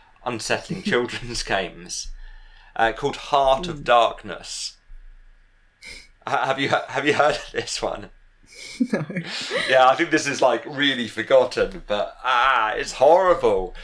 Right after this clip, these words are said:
Speaker 1: So it's, like, a cinematic platformer.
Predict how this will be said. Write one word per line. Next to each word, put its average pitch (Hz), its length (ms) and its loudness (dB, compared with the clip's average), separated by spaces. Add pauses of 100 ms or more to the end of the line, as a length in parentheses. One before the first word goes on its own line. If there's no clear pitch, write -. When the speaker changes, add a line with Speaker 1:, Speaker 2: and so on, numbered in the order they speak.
(220)
Speaker 1:
So 131 260 4
it's, 131 300 -2
like, 139 260 0
a - 60 -10
cinematic 131 880 -4 (320)
platformer. 92 840 -6